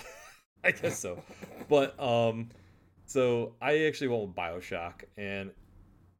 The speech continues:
I, I don't know. I don't feel like it was too hard of an option, but kind of. Um, save or harvesting the little, the little sisters for the Atom.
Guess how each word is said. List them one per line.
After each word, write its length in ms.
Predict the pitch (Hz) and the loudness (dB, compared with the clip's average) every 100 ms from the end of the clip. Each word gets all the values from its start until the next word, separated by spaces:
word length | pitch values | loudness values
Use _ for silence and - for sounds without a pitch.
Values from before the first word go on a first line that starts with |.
| _ _ _ _ _ - | _ _ _ _ _ -6
I, 240 | 180 180 156 | -2 -2 -2
I 140 | 156 | 0
don't 140 | 123 98 | 0 0
know. 180 | 85 73 _ _ _ _ - - | -8 -16 _ _ _ _ -20 -4
I 40 | |
don't 160 | 143 160 | -2 0
feel 120 | 156 | 0
like 100 | 127 | 0
it 40 | 117 | 0
was 180 | 98 - | -2 -6
too 280 | - 120 | -6 -4
hard 200 | 104 107 | -2 -2
of 80 | 107 | -2
an 80 | 110 | -4
option, 380 | 110 113 120 107 | -6 -6 -6 -6
but 220 | 117 - | -6 -8
kind 320 | - 104 92 | -8 -6 -4
of. 260 | 80 82 - | -8 -12 -14
Um, 340 | 67 80 73 76 - _ - - | -16 -14 -16 -18 -20 _ -20 -18
save 340 | - 123 113 | -4 -2 -2
or 60 | 92 | -4
harvesting 520 | 95 90 90 - 85 82 | -4 -6 -8 -14 -16 -14
the 60 | |
little, 220 | 82 65 - 104 | -16 -16 -20 -16
the 60 | 95 | -12
little 220 | 90 87 | -12 -12
sisters 420 | - 80 - 80 | -12 -12 -12 -14
for 140 | - | -14
the 120 | 78 69 | -14 -12
Atom. 320 | 85 78 | -10 -12